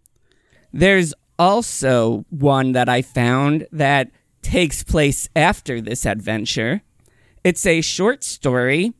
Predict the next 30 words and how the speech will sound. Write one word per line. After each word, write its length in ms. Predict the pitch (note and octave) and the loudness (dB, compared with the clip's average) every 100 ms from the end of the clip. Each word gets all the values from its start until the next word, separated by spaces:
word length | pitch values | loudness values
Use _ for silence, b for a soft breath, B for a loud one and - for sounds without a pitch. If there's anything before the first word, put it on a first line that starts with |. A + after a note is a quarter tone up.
| - | -2
where 440 | D3 C#3+ D3 D3 | 2 4 2 2
an 200 | C#3 C3 - | 0 -2 0
older 480 | C#3+ F3+ E3 E3 C#3+ | 2 2 0 0 -2
Vicky 640 | A#2 B2+ - E3 F3+ F#3 | 0 -2 -2 -4 0 2
is 200 | C#3+ - | 0 0
with 240 | C3+ C3 | -2 -2
Troilus 680 | - - C3 C3 C#3+ D3 - | -8 -4 0 0 2 -2 0
and 120 | C3+ | 0
their 160 | C3 B2+ | 0 0
people, 680 | - - A#2+ - C#3+ E3 G3+ b b b b b - | -4 -6 -6 0 0 0 -4 b b b b b 0
and 380 | D#3+ D#3 D#3 | 2 2 2
they're, 400 | C#3+ D3 C#3+ D3 - _ _ - | 2 2 2 0 -6 _ _ -2
I 100 | D#3 | 0
guess 320 | D#3 F3 - | 2 2 2
they've 220 | E3+ D#3+ | 0 2
already 400 | F3 F3 F3 E3 | 2 2 0 0
gone, 480 | C#3+ D3 D#3 E3 D#3+ | 0 2 2 2 -2
helped 480 | D3 D3+ D3 _ D3+ | 0 -2 -2 _ -4
Aeneas, 640 | C#3 C#3 C#3 C#3+ C#3 - | -2 0 2 2 0 -4
found 460 | - D3+ C#3 C3+ B2 | -2 0 0 -2 0
Rome, 340 | B2+ C3+ D#3+ | 2 2 2
and 140 | C3 B2+ | 0 0
now 180 | B2+ | 0
they're 220 | B2+ B2+ B2 | 0 -2 0
on 180 | B2 | 0
the 80 | C3 | 0
way 220 | B2 A2+ | 0 0
to 80 | B2 | 0
settle 400 | C#3+ A#2 A2+ C#3+ | -2 -2 0 -2
Britain. 580 | B2 C3 G#3 G#2+ G#2+ C3 | -2 -2 -2 -2 -4 -8